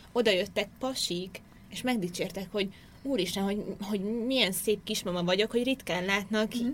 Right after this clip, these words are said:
Speaker 1: ilyen nőt, hogy például hátulról nem is mondja meg,
Speaker 2: Mhm.
Speaker 1: hogy, ö, hogy kismama vagyok. És ez nekem tök nagy bók volt, amikor pasi jött oda, és azt mondta, hogy úristen, még várandósan is, de jól nézel ki. Tehát szerintem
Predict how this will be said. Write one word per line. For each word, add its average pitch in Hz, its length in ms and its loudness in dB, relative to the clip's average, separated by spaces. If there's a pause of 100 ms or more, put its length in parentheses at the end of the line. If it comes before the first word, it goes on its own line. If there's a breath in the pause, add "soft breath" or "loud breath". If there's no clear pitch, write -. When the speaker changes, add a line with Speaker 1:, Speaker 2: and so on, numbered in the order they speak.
Speaker 1:
ilyen 180 480 -2 (100)
nőt, 208 260 0
hogy 220 220 2
például 214 280 4
hátulról 214 480 2
nem 214 140 0
is 208 140 -2
mondja 190 360 2
meg, 175 300 -2
Speaker 2:
Mhm. 226 120 0
Speaker 1:
hogy, 180 340 4
ö, 180 220 0 (100)
hogy 185 140 -4
kismama 175 460 -4
vagyok. 180 400 -4
És 202 140 -4
ez 220 100 0
nekem 226 360 -2
tök 262 220 0
nagy 202 180 0
bók 208 220 2
volt, 190 180 -4
amikor 202 360 -4 (560)
pasi 185 320 0
jött 165 280 0
oda, 156 240 0
és 165 200 -2
azt - 200 -4
mondta, 170 320 -8 (100)
hogy 180 340 -2
úristen, 180 380 -4
még 190 160 0
várandósan 185 600 0
is, 180 180 -4
de 180 140 0
jól 170 200 -2
nézel 180 640 -4
ki. 202 300 -2 (560 loud breath)
Tehát 196 200 4
szerintem 202 720 0